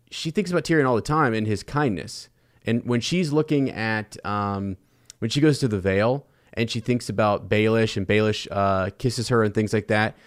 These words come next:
she has a, um, uh, she just remembers how Tyrion didn't, you know, necessarily,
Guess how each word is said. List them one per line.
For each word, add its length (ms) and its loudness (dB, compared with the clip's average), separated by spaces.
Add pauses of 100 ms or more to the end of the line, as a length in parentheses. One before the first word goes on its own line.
(260)
she 640 -2
has 560 -2
a, 580 0 (1160)
um, 640 -4 (1600)
uh, 140 6
she 160 0
just 160 -2
remembers 460 4
how 140 4
Tyrion 800 2
didn't, 420 -2 (580)
you 140 -4
know, 320 -4
necessarily, 680 -2